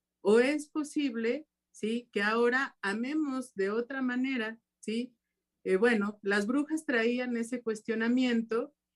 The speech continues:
y me parece que en esa nueva realidad, pues también ahora, eh, el amor tiene que formar parte de ella,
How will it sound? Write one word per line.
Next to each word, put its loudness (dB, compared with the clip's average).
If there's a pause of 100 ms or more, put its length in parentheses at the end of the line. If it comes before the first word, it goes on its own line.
(140)
y 2
me 6
parece -2
que -2
en 0
esa -2
nueva 0
realidad, -4 (440)
pues -2
también 0
ahora, 0
eh, -2
el -6
amor -2
tiene -4
que 0
formar -2
parte -4
de 0
ella, -2